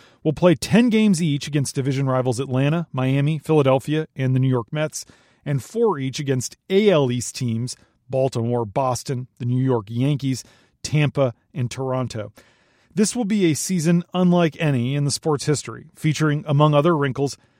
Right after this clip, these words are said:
a designated hitter in the National League for the first time, and probably,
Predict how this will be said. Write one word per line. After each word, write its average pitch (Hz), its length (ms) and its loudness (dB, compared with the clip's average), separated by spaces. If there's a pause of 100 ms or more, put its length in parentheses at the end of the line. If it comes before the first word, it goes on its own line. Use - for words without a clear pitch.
(140)
a 139 180 2
designated 156 880 0
hitter 170 420 -6
in 151 160 0
the 151 80 2
National 135 560 -2
League 135 280 -2
for 143 120 -4
the 120 80 -4
first 156 300 -8
time, 156 320 -4 (920)
and 147 240 -4
probably, 123 760 -2